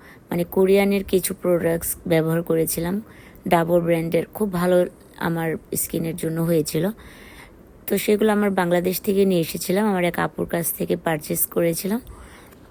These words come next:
আর এগুলো এখান থেকে নিয়েছি কারণ এখানে আপুর ওই কসমেটিক্সগুলো পাওয়াটা খুবই ডিফিকাল্ট।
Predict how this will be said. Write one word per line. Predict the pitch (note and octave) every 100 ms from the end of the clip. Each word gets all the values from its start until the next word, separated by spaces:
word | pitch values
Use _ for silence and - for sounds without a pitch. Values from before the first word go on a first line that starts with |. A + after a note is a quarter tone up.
| - - -
আর | F#3+
এগুলো | F#3+ G3+ G3+ A3+
এখান | G#3 G#3
থেকে | G#3 A3
নিয়েছি | G#3 G3 F#3+ -
কারণ | G3+ F#3+ F#3+
এখানে | - F3 G3 G3+
আপুর | F#3+ F3+ F#3 F#3
ওই | F3 F3 E3 - - - - - - - - - -
কসমেটিক্সগুলো | - F3 - F#3 F#3+ F#3 - G3 G3
পাওয়াটা | - F3+ E3+ F#3+
খুবই | - F#3+
ডিফিকাল্ট। | F3 D#3 F3+ - F3+ A3+